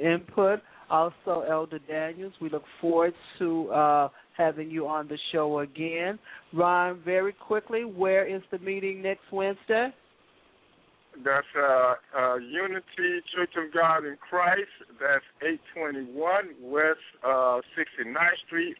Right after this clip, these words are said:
Speaker 2: on the Black Wall Street District. Uh, and I'm pretty sure, um, uh, Minister Jones, uh, you're gonna be in the house next Wednesday?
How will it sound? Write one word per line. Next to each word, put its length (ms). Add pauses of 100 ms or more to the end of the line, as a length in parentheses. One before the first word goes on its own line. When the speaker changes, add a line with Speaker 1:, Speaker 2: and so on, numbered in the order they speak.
Speaker 2:
on 320
the 120 (120)
Black 380
Wall 320 (100)
Street 260 (160)
District. 480 (120)
Uh, 540 (420)
and 460
I'm 220
pretty 280 (140)
sure, 360 (100)
um, 400 (600)
uh, 240
Minister 880 (180)
Jones, 520 (180)
uh, 460 (100)
you're 160
gonna 220
be 120
in 140
the 100
house 260 (100)
next 240
Wednesday? 460